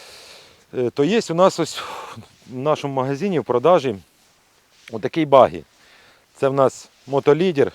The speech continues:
фірма. Один літр тут двигун, бензиновий він іде. Шестимісний, шість чоловік з водієм.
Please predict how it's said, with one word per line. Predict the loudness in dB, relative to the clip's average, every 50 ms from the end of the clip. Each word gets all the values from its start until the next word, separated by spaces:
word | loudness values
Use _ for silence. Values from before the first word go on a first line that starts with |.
| _ _
фірма. | -6 -4 -4 -2 0 -2 -4 -4 _ _ _ _ _ _ _ _ _ _ -20 _ _ _ -20 _ _ _ _ _ _ _ _
Один | -8 -2 0 0 0 0
літр | 0 -2 2 2 2 0
тут | 0 -4 -8 -6
двигун, | 0 0 0 2 2 0 -2 -2 -4 -6 _ _ _ _ _ _ -10
бензиновий | -10 -8 -8 -4 -2 -2 0 0 0 0 0 0
він | -2 -4 -6
іде. | -4 -2 0 0 0 -2 _ _ _ _ _ _ _ _ _ _ _ _ _ _ _ _ _ _ _ -20 _ _ _ _ _ _ _ _
Шестимісний, | -8 -6 -6 -6 -4 -4 0 2 4 2 2 0 -4 -12 -8
шість | -4 -4 -4 -2 0
чоловік | 0 0 0 0 0 -2 -4 -4
з | -8 -8 -6 -4
водієм. | -6 -4 -2 -2 2 2 2 2 0